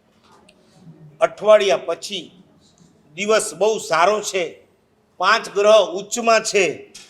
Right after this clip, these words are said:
એટલા વાગે, એટલી મિનિટે, એટલા સમયે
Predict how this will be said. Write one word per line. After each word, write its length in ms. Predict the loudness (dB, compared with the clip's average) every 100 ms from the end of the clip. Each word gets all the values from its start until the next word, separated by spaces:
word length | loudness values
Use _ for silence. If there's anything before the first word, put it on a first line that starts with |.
| _ -2
એટલા 420 | -2 0 4 6
વાગે, 380 | 6 4 2 0
એટલી 560 | 0 0 -4 -4 -8
મિનિટે, 480 | -4 -4 -4 -4 0
એટલા 640 | 0 0 -2 -4 0 0 0
સમયે 800 | -4 -6 -4 -2 -2 -4 -16